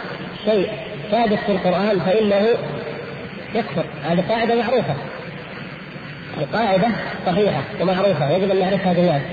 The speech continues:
أن من أنكر شيئًا ثبت في الق-، في القرآن فإنه كافر. وكذلك يأتي موضوع السنة، لكن نحن الآن نتحدث في القرآن الذي لو شك أحد في حرف منه لا كفر ولا خرج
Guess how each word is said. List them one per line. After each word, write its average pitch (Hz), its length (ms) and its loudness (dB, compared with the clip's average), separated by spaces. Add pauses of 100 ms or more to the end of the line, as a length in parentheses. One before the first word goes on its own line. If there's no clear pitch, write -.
(180)
أن 190 180 4
من 190 140 4
أنكر 180 580 2
شيئًا 165 340 2
ثبت 190 360 2
في 185 60 2
الق-، 202 280 0
في 202 60 2
القرآن 180 500 2 (360)
فإنه 185 540 2 (560)
كافر. 170 280 2 (640)
وكذلك 208 440 0
يأتي 185 380 0
موضوع 165 260 2
السنة، 156 320 0
لكن 180 200 2
نحن 190 100 2
الآن 190 180 2
نتحدث 180 520 0
في 180 180 2 (420)
القرآن 175 460 2
الذي 175 280 2 (440)
لو 175 140 4
شك 226 280 0
أحد 202 240 2
في 175 140 2
حرف 196 300 0
منه 190 320 4 (420)
لا 170 220 2 (300)
كفر 151 360 0
ولا 147 100 0
خرج 160 260 0